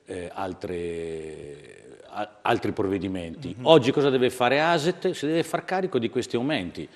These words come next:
Speaker 1: che vanno a colpire prevalentemente le persone, eh, monofamiliari, bifamiliari,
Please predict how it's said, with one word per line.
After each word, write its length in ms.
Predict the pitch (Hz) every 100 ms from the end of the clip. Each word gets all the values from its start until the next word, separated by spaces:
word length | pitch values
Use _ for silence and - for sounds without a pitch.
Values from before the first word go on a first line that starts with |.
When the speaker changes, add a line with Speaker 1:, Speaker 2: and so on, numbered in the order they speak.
| -
Speaker 1:
che 120 | -
vanno 200 | 127 143
a 20 | 135
colpire 520 | 139 - 185 139 104
prevalentemente 1000 | - - - 113 117 113 120 127 151 120
le 100 | 104
persone, 640 | - 95 - 123 110 95 - - -
eh, 280 | - 98 98
monofamiliari, 800 | 101 107 98 101 104 107 123 104
bifamiliari, 840 | 98 - 123 175 170 175 190 107